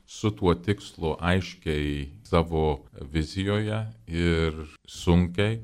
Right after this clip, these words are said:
kartais lengviau, su pagalba eiti tuo keliu, kad mūsų troškimai iš tikrųjų būtų išpildyti.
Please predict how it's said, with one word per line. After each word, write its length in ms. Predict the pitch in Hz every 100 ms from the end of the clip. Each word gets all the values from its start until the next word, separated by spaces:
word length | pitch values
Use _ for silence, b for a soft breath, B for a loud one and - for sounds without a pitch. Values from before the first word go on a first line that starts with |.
| -
kartais 520 | - 76 - 78 -
lengviau, 600 | 80 78 69 73 73 90 98 -
su 260 | - 82
pagalba 680 | - 76 76 73 73 73 90 95 - -
eiti 340 | 78 76 87
tuo 220 | 82 78 71
keliu, 380 | - 69 78 101 -
kad 220 | - 82
mūsų 420 | 80 78 - - 85
troškimai 680 | - 82 69 - 85 87 85
iš 120 | 78
tikrųjų 320 | - - 95 82
būtų 380 | 80 87 78
išpildyti. 640 | 73 - 98 71 69 -